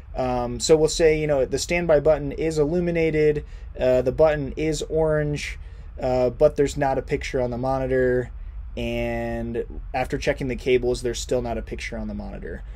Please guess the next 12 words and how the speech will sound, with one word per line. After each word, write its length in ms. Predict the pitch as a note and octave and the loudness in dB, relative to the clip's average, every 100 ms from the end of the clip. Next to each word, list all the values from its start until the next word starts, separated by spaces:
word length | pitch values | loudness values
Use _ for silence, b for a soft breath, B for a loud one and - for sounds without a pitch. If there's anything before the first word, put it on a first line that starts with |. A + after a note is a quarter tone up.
| B | B
So 180 | - D#3+ | 0 0
this 220 | D#3+ A#3+ | 2 0
is 140 | D#4 C#4 | 0 0
a 40 | |
way, 520 | G#3 F#3 F3 F3 E3+ - | 4 6 6 4 -2 -6
again, 460 | D3+ G3 F#3 D3+ - | -2 0 0 -4 -10
you 200 | - D3 | -4 0
guys, 220 | C#3+ D3 | 0 0
this 160 | F3 | -2
is 140 | G#3+ - | -4 -2
not 320 | D3+ D#3+ F3+ | -2 -2 -4
just, 380 | - D#3+ D3+ | -2 -2 -2